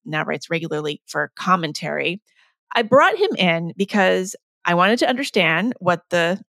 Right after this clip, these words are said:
writer's strike was all about, and keep in mind that the actors are still on strike, and how much of it had to do with anxieties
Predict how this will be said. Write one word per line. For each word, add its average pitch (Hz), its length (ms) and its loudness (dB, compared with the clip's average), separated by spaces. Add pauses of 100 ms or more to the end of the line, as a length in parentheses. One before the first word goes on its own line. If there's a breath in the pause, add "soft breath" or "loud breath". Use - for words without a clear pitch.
writer's 175 380 2
strike 156 420 -2
was 170 320 -6 (220)
all 175 140 4
about, 185 320 2 (480)
and 202 120 4
keep 226 160 2
in 180 100 0
mind 175 220 2
that 185 80 -2
the 190 180 -4
actors 180 480 0
are 165 100 0
still 196 280 0
on 147 160 0
strike, 135 500 -2 (440 soft breath)
and 208 120 2
how 262 220 4
much 311 220 2
of 247 80 -2
it 247 60 0
had 214 160 2
to 214 60 0
do 208 140 6
with 202 240 2
anxieties 185 720 0